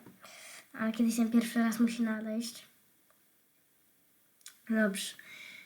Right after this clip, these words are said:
Już, już niedużo tu zostało do przekopania, do tego błota, gdzie już pójdziemy, no, tym prowizorycznym kilofem. Właśnie zapomniałem sobie z platem kilof zrobić. W ogóle czy ja mogłem zrobić kilof? Chyba jest od dwudziestu,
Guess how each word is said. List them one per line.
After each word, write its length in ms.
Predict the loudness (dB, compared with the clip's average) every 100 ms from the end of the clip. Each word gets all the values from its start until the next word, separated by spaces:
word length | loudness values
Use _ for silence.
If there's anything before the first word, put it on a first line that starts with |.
| _ _ 0
Już, 240 | 0 2
już 200 | 0 4
niedużo 340 | 6 8 6
tu 160 | 4 2
zostało 340 | 2 2 4
do 80 | 2
przekopania, 680 | 0 -4 -2 2 4 4 2
do 100 | 2
tego 180 | 4 4
błota, 460 | 6 4 4 4
gdzie 160 | 4 2
już 100 | 2
pójdziemy, 560 | 0 0 0 0 -4 -8 -14 _ -8
no, 260 | -2 0 0
tym 320 | 2 2 2 6
prowizorycznym 1000 | 8 10 10 8 8 6 4 4 4
kilofem. 420 | 2 0 0 0 -4 -6 -6
Właśnie 220 | -2 2 2
zapomniałem 320 | 4 2 2
sobie 160 | 0
z 40 | -2
platem 340 | 0 4 4
kilof 240 | 4 2 2
zrobić. 320 | 0 0 0
W 60 |
ogóle 180 | 4 4
czy 120 | 4
ja 100 | 4
mogłem 340 | 4 4 2 0
zrobić 320 | -4 -10 -8
kilof? 340 | -4 -4 -6 -14 -20 -20 -20 -20
Chyba 180 | -4 -2
jest 120 | 2
od 80 | 4
dwudziestu, 520 | 4 2 0 -2